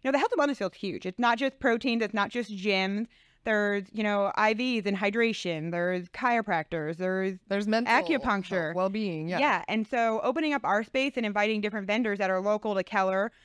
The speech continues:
Speaker 1: um, in the surrounding area to come in and just, we all cross-advertise it and say, "Hey, just come out, check it out." There's gonna be, I always have the protein cookies for free at the event. So that's another good time to come check 'em out.
Speaker 2: <laughs>
Speaker 1: Um,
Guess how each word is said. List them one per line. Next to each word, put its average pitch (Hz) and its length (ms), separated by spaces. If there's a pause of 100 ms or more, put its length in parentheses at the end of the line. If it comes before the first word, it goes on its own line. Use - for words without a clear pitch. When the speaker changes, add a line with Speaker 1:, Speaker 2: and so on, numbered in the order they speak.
(120)
Speaker 1:
um, 208 120
in 208 80
the 196 80
surrounding 196 400
area 233 320
to 196 80
come 214 240
in 214 240
and 190 180
just, 190 240
we 214 140
all 202 120
cross-advertise 208 880
it 311 220 (320)
and 214 100
say, 233 100
"Hey, 302 220
just 208 160
come 262 160
out, 254 220
check 233 200
it 233 60
out." 226 220
There's 220 160
gonna 208 160
be, 208 180 (180)
I 220 120
always 220 340
have 220 220
the 220 80
protein 226 340
cookies 262 380
for 220 160
free 247 360
at 254 120
the 254 100
event. 233 480
So 226 220
that's 226 160
another 220 240
good 220 200
time 233 220
to 233 60
come 214 160
check 220 240
'em 208 80
out. 214 280 (220)
Speaker 2:
<laughs> - 340
Speaker 1:
Um, 254 600